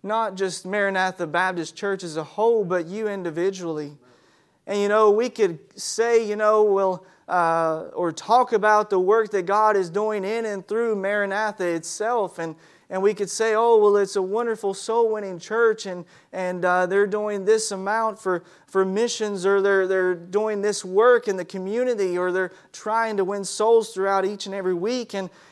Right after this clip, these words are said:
and we could talk about the things that Maranatha may be doing as a whole, but what about what you are doing in your life for missions, for the cause of Christ? And one of the things, you know, that God spoke to my heart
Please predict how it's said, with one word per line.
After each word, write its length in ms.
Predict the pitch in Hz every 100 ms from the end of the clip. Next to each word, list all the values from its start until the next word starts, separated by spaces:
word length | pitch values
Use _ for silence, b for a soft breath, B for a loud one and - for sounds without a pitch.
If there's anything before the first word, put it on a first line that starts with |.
| b
and 120 | 196
we 140 | 214 247
could 180 | 233
talk 380 | - 226 254 294
about 300 | 220 190 180
the 100 | 180
things 300 | 170 190 185
that 100 | 175
Maranatha 580 | 175 185 180 190 196 196
may 200 | 180 185
be 120 | 185
doing 300 | 165 214 254
as 140 | 214 175
a 60 |
whole, 220 | 151 208
but 120 | 196 185
what 200 | 233 277
about 380 | 247 240 214 b b b
what 320 | 208 214 202 202
you 200 | 233 226
are 140 | 196
doing 480 | 175 196 202 196 180 b b -
in 220 | 180 180
your 180 | 202 214
life 640 | 185 175 170 160 - _ _ _ _
for 220 | 185 180
missions, 520 | 175 175 - 156 143
for 140 | - 165
the 80 |
cause 400 | 156 185 180 170
of 100 | 151
Christ? 680 | - 165 165 151 156 - - _ b b b b b b b
And 400 | - 208 208 190 -
one 220 | 220 269
of 80 | 254
the 100 | 226
things, 300 | 240 240 208
you 80 |
know, 300 | 220 226 226
that 160 | 220 196
God 260 | 208 226 214
spoke 240 | 220 214
to 60 | 202
my 180 | 202
heart 580 | 185 - 220 220 208 -